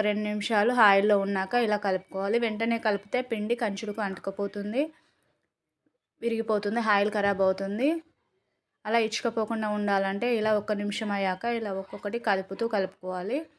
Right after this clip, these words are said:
బజ్జీ కాస్త వేడయ్యాక ఇలా వాటిని వేరువేరుగా వాటికి అవే అవుతాయి. ఇప్పుడు వాటిని మొత్తం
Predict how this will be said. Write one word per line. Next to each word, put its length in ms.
బజ్జీ 300
కాస్త 320
వేడయ్యాక 440
ఇలా 120
వాటిని 300
వేరువేరుగా 500
వాటికి 320
అవే 220
అవుతాయి. 380
ఇప్పుడు 200
వాటిని 260
మొత్తం 220